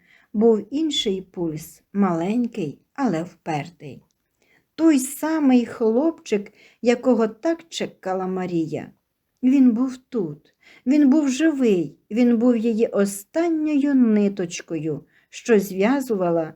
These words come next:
із сестрою. «Ми впораємося, малий», прошепотіла Ліда, обіймаючи живіт обома руками. «Тепер я не лише твоя мама,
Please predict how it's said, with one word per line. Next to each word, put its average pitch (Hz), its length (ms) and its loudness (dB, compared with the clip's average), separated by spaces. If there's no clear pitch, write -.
із 254 280 -4
сестрою. 170 760 -8
«Ми 240 200 2
впораємося, 190 1120 -8
малий», 202 640 -8
прошепотіла 202 880 0
Ліда, 202 420 0
обіймаючи 254 840 2
живіт 202 580 -4
обома 180 440 -2
руками. 175 640 -6
«Тепер 269 380 2
я 254 460 2
не 277 180 4
лише 294 460 -2
твоя 190 480 -4
мама, 175 600 -6